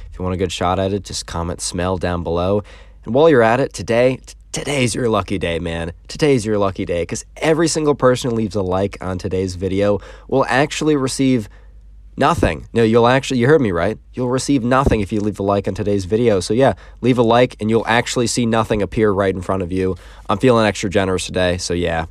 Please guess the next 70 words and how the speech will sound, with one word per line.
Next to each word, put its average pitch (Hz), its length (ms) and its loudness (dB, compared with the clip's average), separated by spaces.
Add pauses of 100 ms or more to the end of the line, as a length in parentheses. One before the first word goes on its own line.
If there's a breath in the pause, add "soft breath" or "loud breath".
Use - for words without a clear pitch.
So 156 180 -2
anyways, 117 480 4
right, 98 200 0 (180)
Chris - 280 0
wakes 110 280 2
up, 98 220 0 (460)
you 95 120 -8
know, 85 320 -4
smelling 92 400 -6
the 90 60 -6
good 92 180 0
air, 92 260 2
and 87 120 -2
he 90 60 -4
just, 90 200 -4
he 131 120 -2
just 117 180 0
gets 101 180 0
a 98 60 0
whiff 85 280 -2
of 78 100 -10
Noah 78 220 -6
at 73 80 -10
this 80 120 -12
point, 76 300 -12
and 87 140 -6
he's 92 140 -4
like, 90 140 -6
"Holy 90 600 -2
shit, - 340 -4
oh 123 220 4
my 76 300 -4
g-, 131 120 -8
oh 151 200 4
my 80 220 -2
God." 110 340 2 (360 loud breath)
And, 160 260 2
uh, 165 120 6
yeah, 165 260 2
so 131 180 -2
this 143 160 -2
is 143 80 -8
kinda 147 200 0
like 123 160 4
the 104 80 -8
final 101 480 -2
day, 95 420 0
and 90 200 -6
they're 90 100 -2
having 92 320 -4
some 87 160 -10
kinda, 85 160 -6
like, 85 240 -6
big 90 340 -6
get-together 90 600 -4
group 92 320 -8
type 90 280 -6
thing 87 320 -8
of, 80 120 -8
like, 85 220 -6
all 117 160 4
the 113 80 2
kids 101 240 -4
in 90 60 -6
the 82 60 -6
class 82 400 -8
or 80 80 -6
the 73 80 -8
camp 80 400 -10
or 73 100 -10